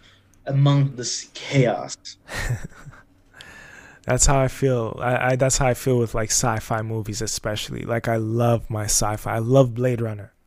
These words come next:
Speaker 2: but especially the new Blade Runner that was created. And I'm really, I re-, excuse me, sorry, I really wanna go see Dune. The new Dune?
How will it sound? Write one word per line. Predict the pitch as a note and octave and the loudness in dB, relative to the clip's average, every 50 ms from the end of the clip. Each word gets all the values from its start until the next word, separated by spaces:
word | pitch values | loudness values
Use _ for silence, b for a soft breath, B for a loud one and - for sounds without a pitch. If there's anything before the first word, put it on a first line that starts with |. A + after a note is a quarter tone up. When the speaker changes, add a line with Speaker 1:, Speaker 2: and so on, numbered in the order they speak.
| _ - | _ -2
Speaker 2:
but | C3 B2 | -2 0
especially | A#2+ - - - - C#3+ C3 - - B2+ B2 A#2+ | 2 2 2 4 4 2 2 2 2 0 0 0
the | A#2 A#2+ | 2 2
new | A#2+ B2 C3 C3+ | 4 6 6 6
Blade | B2 A2+ A#2+ A#2 A2+ G#2 | 6 4 2 2 0 0
Runner | A2+ A2 A2 A2 G#2+ G#2+ | -2 -4 -4 -4 -4 -4
that | G#2+ G#2+ G#2 - | -4 -4 -4 -4
was | G#2 G2+ - | -4 -4 -6
created. | - - - A2+ G#2+ G#2+ G#2 G#2 G#2 G#2+ - b b b b b b b b b b b b | -6 -4 -4 -4 -4 -4 -6 -8 -10 -12 -14 b b b b b b b b b b b b
And | C3+ A#2+ A#2 A#2 | -2 -2 0 0
I'm | A#2 A#2+ C3 | 2 6 8
really, | C#3 C#3+ C#3+ C#3 C#3+ - | 10 12 12 12 10 8
I | C3 | 8
re-, | C#3 C3 B2+ B2+ - - - - - _ _ - - | 8 6 6 2 -2 -10 -20 -20 -20 _ _ -14 -10
excuse | C3 B2 - - A#2+ A2+ | -10 -8 -8 -6 -6 -4
me, | G#2+ | -2
sorry, | G2+ - C#3 A#2+ A2+ | 0 2 2 4 4
I | A#2+ | 6
really | B2 C#3 C#3+ D3 D3 | 8 10 10 10 10
wanna | C#3+ C#3 C#3 C3+ | 8 8 6 6
go | B2 C3 B2+ | 6 6 4
see | - - C3+ A#2+ | 4 4 2 2
Dune. | G#2+ G2 A#2 B2 C3 C3 A#2+ G#2 - - - _ _ _ _ _ _ _ _ _ _ _ _ _ _ _ _ _ _ _ _ _ _ _ _ _ _ _ _ _ _ _ _ - | 0 2 4 4 6 4 4 2 -4 -10 -16 _ _ _ _ _ _ _ _ _ _ _ _ _ _ _ _ _ _ _ _ _ _ _ _ _ _ _ _ _ _ _ _ -4
The | B2 | -2
new | A#2+ B2 C3 C3 B2+ | 2 4 4 4 4
Dune? | A#2 A#2 C3 D3 E3+ F#3 G#3 D4 | 6 6 8 10 10 10 8 6